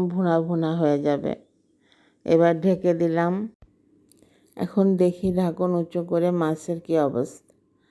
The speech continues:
হ্যাঁ, ঝোল অনেক ভালোভাবে ফুটে গিয়েছে। এখন মাছগুলোর একটু উল্টিয়ে পাল্টিয়ে দিব।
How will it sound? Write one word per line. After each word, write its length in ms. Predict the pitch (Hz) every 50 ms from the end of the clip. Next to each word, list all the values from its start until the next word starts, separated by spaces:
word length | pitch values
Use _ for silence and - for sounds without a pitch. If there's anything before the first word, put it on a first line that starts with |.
| _ _ _ _ _ _ _ _ _ _ _ _ _ _ _ _ _ _ _ _ _ _ _ _ _ _ _ _
হ্যাঁ, 220 | 190 180 175 165 170 170
ঝোল 320 | 170 - 185 180 175 180 180 175
অনেক 360 | 170 170 170 175 175 175 175 - _ _ - _ _ _ _ _ _ _ _ _ _ _ _ _ - - - 190
ভালোভাবে 720 | 175 185 190 180 175 170 165 175 175 175 196 185 170 170 170 170
ফুটে 340 | 170 - 175 165 175 175 170
গিয়েছে। 520 | 170 170 170 170 170 170 170 - - 185 190 202 226 - - _ _ _ _ _ _ _ _ _ _ _ _ _ _ _ _ _ _ _ _ _ _ _ _ _ _ _ _ _ _ _ -
এখন 260 | - 175 175 185 180 180
মাছগুলোর 600 | 180 175 165 165 165 165 170 175 175 175 175 165
একটু 320 | 175 170 170 170 - - 185 185 196 190 - _ _ _ _ _ _ _
উল্টিয়ে 400 | - 175 175 160 165 180 170 170
পাল্টিয়ে 460 | 170 175 165 160 160 160 170 165 160
দিব। 240 | 156 160 156 147 143